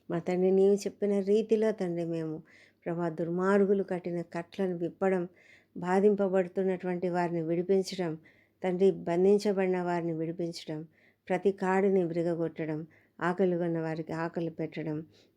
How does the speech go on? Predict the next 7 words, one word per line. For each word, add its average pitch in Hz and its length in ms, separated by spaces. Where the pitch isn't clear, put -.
దిక్కుమాలిన 180 560
బీదలకు 160 640
సహాయం 180 600
చేయడం, 165 340
వస్త్రహీనులకు 185 800
సహాయం 170 440
చేయడం, 160 440